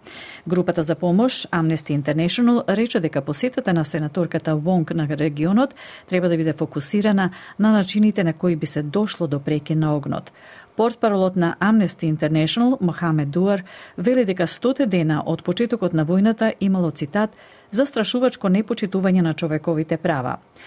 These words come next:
Сенаторката Вонг рече дека ќе се фокусира на позицијата на Австралија за промовирање меѓународна хуманитарна помош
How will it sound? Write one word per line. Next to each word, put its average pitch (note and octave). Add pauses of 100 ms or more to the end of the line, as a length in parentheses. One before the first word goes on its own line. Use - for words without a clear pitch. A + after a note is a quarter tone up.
(220)
Сенаторката E3+
Вонг F3+
рече G#3
дека D3+
ќе C#3+
се C#3+
фокусира F#3+
на E3+
позицијата G#3
на E3+
Австралија F3+
за E3+
промовирање F#3+
меѓународна F#3+
хуманитарна D3
помош A3